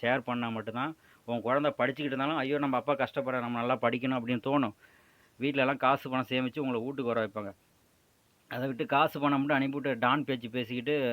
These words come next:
சும்மா வந்து வெட்டி பந்தா பண்ணிட்டு இருந்தீங்கன்னா, நீங்க காலத்தையும் கடந்துட்டு ஊருக்கு போகும்போது வெண்ணலையா தான் போக முடியும். அங்கேயும் ஒண்ணும் சேமிப்பு இருக்காது, இங்கேயும் ஒண்ணும் சேமிப்பு இருக்காது.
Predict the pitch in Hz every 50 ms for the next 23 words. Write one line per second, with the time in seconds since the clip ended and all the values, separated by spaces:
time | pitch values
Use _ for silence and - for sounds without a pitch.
0 | 113 110 107 104 98 - - 127 131 139 135 131 131 131 131 123 120 113 123 151
1 | 127 131 123 123 117 110 117 113 117 113 117 113 117 120 117 127 151 170 _ _
2 | - - - _ - 117 117 113 104 - 120 123 131 139 135 135 151 143 135 117
3 | 120 120 131 127 123 120 123 127 123 117 113 117 120 120 131 135 127 117 113 123
4 | 123 123 120 113 127 120 110 113 113 113 110 110 123 127 151 143 123 120 123 123
5 | 143 135 127 123 120 - - 117 120 120 110 - 120 113 107 120 135 143 131 123
6 | 135 135 127 123 117 - 120 113 113 107 101 110 101 98 101 101 98 104